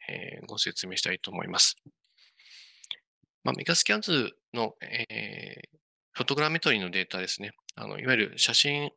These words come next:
で、えー、ぶ-、まあ、物体というか物を撮ってですね、それを、えー、デジタルに、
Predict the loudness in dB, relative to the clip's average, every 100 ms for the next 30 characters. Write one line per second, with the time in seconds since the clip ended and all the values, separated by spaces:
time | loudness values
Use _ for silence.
0 | _ _ _ -20 -8 6 8 8 4 -4
1 | -8 _ _ _ -2 -2 -2 -6 -4 -2
2 | -4 -2 0 0 0 -6 0 4 4 2
3 | -2 2 4 2 -2 -12 -12 -14 _ -8
4 | -8 -8 2 4 4 2 -4